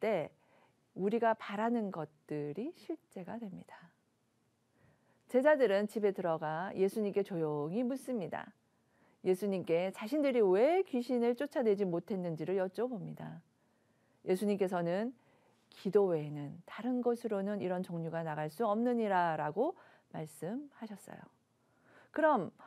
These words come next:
앞에서 말씀하신 믿음은 어떤 믿음입니까? 기도하는 믿음입니다. 주님만을 전폭적으로 신뢰하는 믿음은 우리를 기도의 자리로 인도합니다.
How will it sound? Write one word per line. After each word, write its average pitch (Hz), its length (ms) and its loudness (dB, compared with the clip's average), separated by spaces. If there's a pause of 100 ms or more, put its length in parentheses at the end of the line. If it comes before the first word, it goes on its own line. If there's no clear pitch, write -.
(280)
앞에서 320 640 2
말씀하신 226 680 2
믿음은 202 720 2
어떤 190 540 -2
믿음입니까? 170 800 -8 (500)
기도하는 170 500 -4
믿음입니다. 180 720 -12 (680)
주님만을 240 640 2
전폭적으로 214 640 -2
신뢰하는 226 520 -2
믿음은 170 540 -6 (600)
우리를 170 460 0
기도의 165 360 -6
자리로 151 340 -12
인도합니다. 165 760 -12